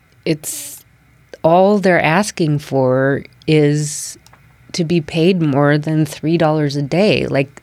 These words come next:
some of the, um, you know,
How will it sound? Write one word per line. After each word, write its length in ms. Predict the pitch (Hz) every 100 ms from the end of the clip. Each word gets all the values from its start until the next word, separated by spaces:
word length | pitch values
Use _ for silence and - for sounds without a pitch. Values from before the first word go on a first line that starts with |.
| -
some 280 | - 180 175
of 360 | 156 147 143
the, 280 | 151 160 156 - - -
um, 540 | 156 151 143 143 139 143 _ - - - _ _ _ _ _
you 100 | 180
know, 260 | 160 131